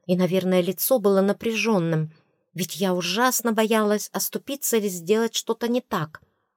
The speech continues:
Инкуб склонился ко мне, бережно поправил прядку волос и шепнул: «Без паники, малышка,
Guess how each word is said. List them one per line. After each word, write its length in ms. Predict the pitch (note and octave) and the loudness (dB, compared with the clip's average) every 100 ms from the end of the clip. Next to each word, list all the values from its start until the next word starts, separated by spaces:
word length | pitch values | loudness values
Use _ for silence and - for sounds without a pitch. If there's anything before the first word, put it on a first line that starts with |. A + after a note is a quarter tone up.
| _ _ _ _ _ - | _ _ _ _ _ -6
Инкуб 460 | F#3 D#3+ F#3 E3+ | -6 -2 -2 -2
склонился 800 | - - F3+ F3+ F3+ E3+ E3 - | -6 -2 2 4 2 0 -2 -6
ко 160 | E3+ F3+ | -4 -4
мне, 320 | F#3+ A#3+ C#4 _ _ _ | -2 -2 -4 _ _ _
бережно 580 | D#3+ D3+ G#3+ F3+ D#3+ E3 | -4 4 4 4 -4 -4
поправил 640 | F3 F3 F3 E3 E3+ E3+ | -6 -4 -2 0 0 -2
прядку 440 | D#3+ - E3 D#3+ F3+ | -4 -2 -2 -2 -4
волос 420 | G3+ B3 C#4+ - - | -2 0 0 -2 -2
и 60 | |
шепнул: 540 | - - F#3+ E3 D3+ C#3+ _ _ _ _ _ _ _ | -2 -4 -2 0 0 -2 _ _ _ _ _ _ _
«Без 300 | E3+ G3 - | -2 0 0
паники, 540 | - A3+ C#3+ C#3 - D3 | 0 2 2 0 -2 -4
малышка, 720 | D#3+ G3 D#3 C#3 - C#3 | -2 0 0 -2 -8 -8